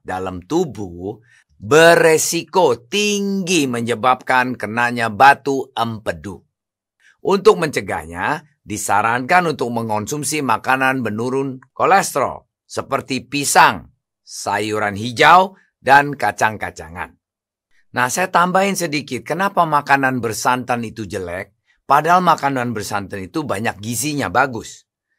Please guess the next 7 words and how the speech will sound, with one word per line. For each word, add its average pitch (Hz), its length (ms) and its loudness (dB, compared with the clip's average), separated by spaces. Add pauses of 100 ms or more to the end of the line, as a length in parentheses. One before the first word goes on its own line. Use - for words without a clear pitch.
(160)
Satu-satunya, 147 880 -4 (320)
kalau 117 240 -2
kita 143 240 -2
mau 123 160 -4
makan 143 480 -2
yang 110 240 -6
bersantan, 98 640 -4